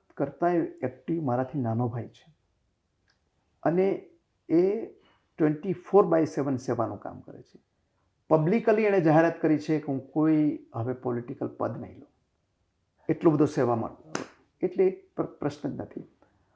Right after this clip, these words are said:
અને કોઈ સ-, દીકરાઓને કોઈ સેટ કરવા માંગતું હોય તો એનો બાપ ન કરી શકે, એ તો એ, એ એનામાં ટેલેન્ટ હોય એ જ કરી શકે. એટલે એ, એ વાતમાં હું માનતો નથી.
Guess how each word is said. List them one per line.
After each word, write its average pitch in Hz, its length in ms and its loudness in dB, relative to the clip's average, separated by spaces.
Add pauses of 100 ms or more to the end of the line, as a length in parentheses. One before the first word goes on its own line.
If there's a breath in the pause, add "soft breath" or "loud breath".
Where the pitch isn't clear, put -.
(180)
અને 208 200 2
કોઈ 196 260 6
સ-, - 120 -8 (260)
દીકરાઓને 160 580 4
કોઈ 160 200 0
સેટ 151 340 -4
કરવા 151 260 0
માંગતું 143 420 -2
હોય - 160 -8 (880)
તો 180 320 8
એનો 151 180 0
બાપ 135 300 4
ન 170 100 2
કરી - 240 0
શકે, - 260 -10
એ - 120 -8
તો - 120 -4
એ, - 140 0
એ 139 480 -4
એનામાં 147 360 0
ટેલેન્ટ 135 360 2
હોય 123 140 0
એ 117 40 0
જ 117 120 -10
કરી - 180 -16
શકે. - 180 -20 (1500)
એટલે 165 180 0 (160)
એ, 170 260 2
એ 165 300 0
વાતમાં 151 360 2
હું 131 120 -2
માનતો 110 320 -2
નથી. - 240 -18